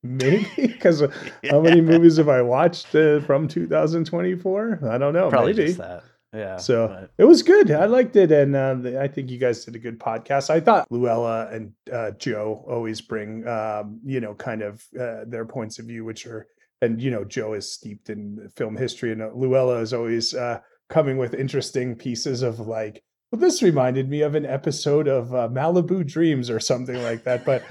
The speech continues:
Speaker 2: <laughs>
Speaker 1: I, I, I wanted to give Chris Maeshiro a shout out because I learned a lot from listening to his pieces, 'cause he's, like, naming movies, and he's like, "It's the first movie to ever use this type of Indonesian fight choreography." <laughs> And I'm like, "Oh, interesting. I didn't know that."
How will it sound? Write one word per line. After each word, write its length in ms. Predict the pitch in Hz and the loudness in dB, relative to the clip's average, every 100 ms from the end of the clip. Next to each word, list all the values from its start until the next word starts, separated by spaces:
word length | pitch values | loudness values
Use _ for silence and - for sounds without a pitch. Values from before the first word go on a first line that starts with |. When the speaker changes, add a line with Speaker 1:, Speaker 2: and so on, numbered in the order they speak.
| - | -10
Speaker 2:
<laughs> 160 | 151 - | -10 -6
Speaker 1:
I, 200 | 147 143 | -2 -2
I, 240 | - 165 - | -2 -8 -2
I 100 | 185 | 6
wanted 220 | 185 196 | 10 10
to 60 | 202 | 10
give 200 | 185 175 | 8 2
Chris 420 | - 220 202 165 | 8 8 6 -4
Maeshiro 760 | 143 160 160 156 254 262 175 - - | 2 4 4 6 8 10 6 2 -6
a 60 | 147 | -4
shout 300 | - 151 147 | 0 2 4
out 160 | 147 | 2
because 280 | 156 143 139 | 0 -2 -2
I 260 | 143 165 262 | 0 4 8
learned 300 | 214 156 143 | 10 8 8
a 40 | |
lot 320 | 143 139 135 - | 4 2 0 -4
from 220 | 143 139 | -4 -2
listening 340 | 143 151 139 | -2 -2 -6
to 140 | 131 120 | -4 2
his 200 | 214 220 | 2 2
pieces, 440 | - 117 120 110 | -6 -8 -8 -6
'cause 160 | 131 131 | -4 -4
he's, 180 | 120 | -4
like, 240 | 139 127 117 _ _ _ | -2 -4 -6 _ _ _
naming 360 | 147 170 180 165 | 2 6 6 6
movies, 400 | 147 165 170 151 | 4 4 4 2
and 100 | 135 | 0
he's 100 | 120 | -2
like, 120 | 117 | -2
"It's 200 | 131 151 | -2 -2
the 100 | 165 | -6
first 400 | - 180 247 - | -4 2 2 0
movie 180 | 160 208 | -2 0
to 100 | 180 | 2
ever 220 | - 180 | 2 2
use 240 | 170 160 156 | 0 0 -2
this 220 | 170 175 | -6 -6
type 240 | 156 160 | -6 -4
of 100 | 156 131 | -6 -4
Indonesian 600 | 147 165 156 151 156 156 | -2 0 -2 -4 -4 -6
fight 320 | - 165 175 | -2 -2 -2
choreography." 720 | - 123 113 117 120 135 - | -2 -4 -4 -8 -6 -6 -4
<laughs> 60 | 139 | -4
And 80 | 135 | -4
I'm 60 | |
like, 140 | 139 160 | -4 0
"Oh, 280 | 277 370 196 | 4 8 10
interesting. 540 | 190 - 285 - 131 | 8 6 -2 0 -4
I 120 | 127 170 | 0 -2
didn't 220 | 247 135 | -2 -2
know 180 | 123 113 | -4 -2
that." 260 | 120 180 | -4 -6